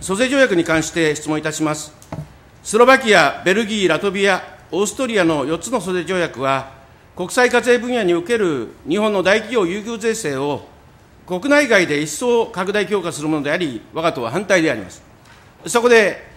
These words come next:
え、バハマとの租税情報交換協定の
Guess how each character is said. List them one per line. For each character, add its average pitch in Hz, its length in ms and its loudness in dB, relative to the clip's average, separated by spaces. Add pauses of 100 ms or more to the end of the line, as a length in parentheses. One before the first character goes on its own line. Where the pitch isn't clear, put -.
(240)
え、 147 80 -4
バ 240 180 4
ハ 294 140 2
マ 240 100 0
と 240 140 -2
の 233 360 2
租 185 140 -8
税 202 200 2
情 202 160 -2
報 208 260 -2
交 196 180 -6
換 190 220 -4
協 196 180 -4
定 147 220 -6
の 127 300 -6